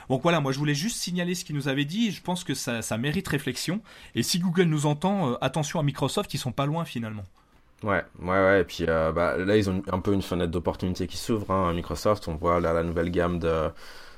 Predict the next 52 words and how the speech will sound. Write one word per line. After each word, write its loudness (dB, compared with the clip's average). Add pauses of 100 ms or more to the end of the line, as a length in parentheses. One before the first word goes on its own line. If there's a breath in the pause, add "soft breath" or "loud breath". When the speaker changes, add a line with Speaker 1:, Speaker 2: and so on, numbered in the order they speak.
(140 loud breath)
Speaker 2:
de, 0
de -2
machines -2
Apple 2
qui -8
sortent, 0
qui -10
vont -2
être, -2
euh, -2
très, -2
très -4
chères 2
et, 0
euh, 0
et 0
probablement -4
pas, 2
euh, 0
à 0
la 0
portée -12
de -12
toutes -16
les -4
bourses. -4 (500 loud breath)
Euh, 2
Speaker 1:
Ouais. 0
Speaker 2:
donc -6
ils -10
se -12
disent, 0
euh, 2
c'est -8
peut-être -2
l'occasion 2
d'essayer 0
de -2
regagner 2
un 0
tout -10
petit -10
peu -4
de, 2
de 0
part 2
de 2
marché -2
qu'on -4
avait -2
pu -10
perdre 0